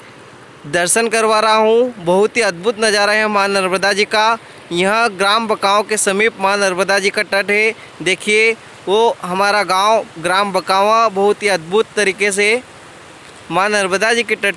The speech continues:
पर बना हुआ है। ऐसे ही हम बहुत ही भाग्यशाली है जो हम माँ नर्मदा जी के तट पर बसे हैं। अब मैं आपको माँ नर्मदा जी में पाए जाने वाले नेचुरल नर्मदेश्वर शिवलिंग के दर्शन करवाऊँगा। देखिए,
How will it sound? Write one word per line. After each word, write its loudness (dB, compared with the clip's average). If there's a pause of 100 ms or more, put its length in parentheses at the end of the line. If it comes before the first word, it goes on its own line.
पर 0
बना 0
हुआ 2
है। -2 (360)
ऐसे 0
ही 2 (680)
हम -2
बहुत 2
ही 0
भाग्यशाली 0 (640)
है 2
जो 0
हम 0
माँ 2
नर्मदा 0
जी -4
के -2
तट -4
पर 0
बसे 0
हैं। -2 (340)
अब 0
मैं -2
आपको -2
माँ 2
नर्मदा 0
जी 0
में -2
पाए 2
जाने 0
वाले 0 (500)
नेचुरल 0
नर्मदेश्वर 0
शिवलिंग -2
के -2
दर्शन -4
करवाऊँगा। -2
देखिए, -2